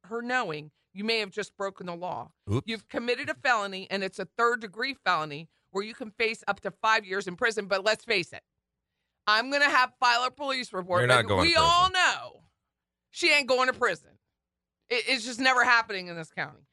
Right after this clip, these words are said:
Speaker 1: The other problem with the recording somebody without their knowledge is that you can face civil penalties. You can actually be sued for damages, and you can face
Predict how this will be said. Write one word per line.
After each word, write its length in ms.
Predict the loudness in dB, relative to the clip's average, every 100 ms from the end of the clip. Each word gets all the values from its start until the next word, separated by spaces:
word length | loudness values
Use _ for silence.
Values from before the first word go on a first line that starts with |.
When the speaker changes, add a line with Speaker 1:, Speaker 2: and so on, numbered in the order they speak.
| _ _ _ -8
Speaker 1:
The 120 | -2
other 180 | 0 -2
problem 400 | 0 2 2 -2
with 120 | -6
the 60 | -4
recording 540 | -2 -4 -4 -2 -2 -4
somebody 340 | -4 -2 -4
without 340 | -4 -2 -2 -2
their 120 | -4
knowledge 520 | -2 0 0 -2 -4
is 160 | -8 -4
that 120 | -6
you 100 | -8
can 140 | -16 -6
face 440 | -4 -4 -6 -20 _ _ -4
civil 260 | -2 -4
penalties. 600 | -6 -4 -4 -8 _ -20 _ _ _ _ _ _ _ -12
You 140 | -10
can 120 | -4 0
actually 380 | 0 0 -6 -8
be 120 | -8
sued 360 | -4 -2 -2
for 160 | -2 -6
damages, 580 | -2 -2 -2 -6 -8 -8
and 120 | -12
you 80 | -10
can 160 | -12 -8
face 300 | -4 -6